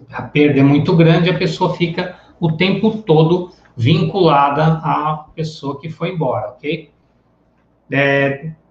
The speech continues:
a gente vai seguir, vamos falar um pouquinho mais sobre essa dor e tudo mais. Deixa eu cumprimentar mais gente aqui. A Neuza, seja bem-vinda. Renildo, a Márcia Gonçalves,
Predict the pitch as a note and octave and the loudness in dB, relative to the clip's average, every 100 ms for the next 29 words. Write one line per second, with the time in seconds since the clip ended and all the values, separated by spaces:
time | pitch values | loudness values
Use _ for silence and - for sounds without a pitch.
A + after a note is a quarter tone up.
0 | _ _ _ - E3 G3+ - G#3 G3+ - | _ _ _ -2 0 2 2 2 2 0
1 | F3+ D#3 F#3 F#3+ F3 D#3+ D#3+ E3+ D#3+ D#3+ | -2 0 2 2 2 2 0 2 0 2
2 | D#3+ - D#3 D3+ D#3+ D3 C#3+ - C3+ B2 | -2 2 2 2 0 -2 -2 -2 -4 -2
3 | D3 D#3+ C#3 - D#3+ D#3+ E3+ D#3+ D#3 F#3 | 2 2 2 -2 0 2 2 -2 -4 -4
4 | E3+ D#3+ D3+ C#3 D3 C3+ B2+ A2+ B2+ - | -8 -2 -2 -2 -4 -6 -4 -6 -8 -10
5 | A#2+ - E3 D3+ C3 C3+ D#3+ D#3 F3 E3 | -16 -6 -4 -2 -4 -4 -2 -2 -2 -4
6 | C#3+ C3 B2 A#2 B2+ D3+ C#3+ C#3 A#2+ C3 | -6 -6 -8 -8 -8 -8 -8 -10 -8 -8
7 | D3 D#3+ D#3 D#3 D#3+ D#3 _ _ _ _ | -4 -4 -2 0 -2 -2 _ _ _ _
8 | _ - B2+ C#3 C#3+ - C3 A#2+ B2 - | _ -8 -2 2 2 0 -4 -4 -4 -4
9 | C3 C#3 D3 D3 D#3 D#3+ - - | 0 2 2 0 -2 -6 -12 -20